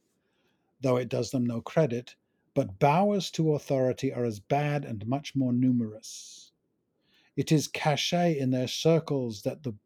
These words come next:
Battle of Waterloo was won on the playing fields of Eton. Please don't encourage them.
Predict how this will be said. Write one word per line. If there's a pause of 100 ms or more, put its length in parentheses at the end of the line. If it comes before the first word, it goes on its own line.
(100)
Battle
of
Waterloo
was
won
on
the (240)
playing
fields
of
Eton. (1120)
Please (480)
don't
encourage
them.